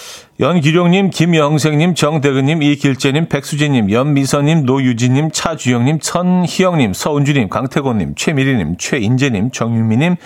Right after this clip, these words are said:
김영근님, 박민수님, 강민서님, 류정미님, 서정숙님. 왜 많은 분들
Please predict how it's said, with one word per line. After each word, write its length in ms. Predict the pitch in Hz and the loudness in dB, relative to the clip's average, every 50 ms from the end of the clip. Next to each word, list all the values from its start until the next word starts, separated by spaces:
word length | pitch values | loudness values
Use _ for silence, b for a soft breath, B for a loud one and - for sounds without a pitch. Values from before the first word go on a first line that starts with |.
| B B B B B | B B B B B
김영근님, 640 | - - 139 131 120 101 110 117 127 127 135 147 143 | -4 -2 0 2 2 0 0 0 0 0 0 0 -2
박민수님, 680 | - 127 127 131 135 135 135 117 123 131 147 156 147 | -2 -2 0 0 2 2 2 2 2 2 2 0 0
강민서님, 800 | 127 - 123 131 139 135 139 139 127 135 147 151 160 160 147 113 | 0 -2 -2 -2 0 0 0 2 2 2 0 2 0 0 0 0
류정미님, 720 | 110 131 156 160 - 151 151 151 147 143 123 98 92 107 120 | 2 2 2 2 0 0 0 0 0 0 0 0 0 -2 -4
서정숙님. 1200 | - - 170 156 151 139 - - 107 120 123 - - 139 - - - 90 107 127 127 92 67 62 - B B B B B B B B B B B B B B B B B | -4 -4 -2 -2 -2 -2 -4 -2 -2 0 0 0 0 -2 -4 -4 -4 0 0 2 2 0 -2 -6 -10 B B B B B B B B B B B B B B B B B
왜 140 | - 110 104 | -4 -2 0
많은 320 | 90 92 95 107 120 117 | 0 0 0 0 0 -2
분들 460 | 113 110 101 92 78 76 95 120 143 | -2 -2 -2 -4 -4 -2 -2 -2 -4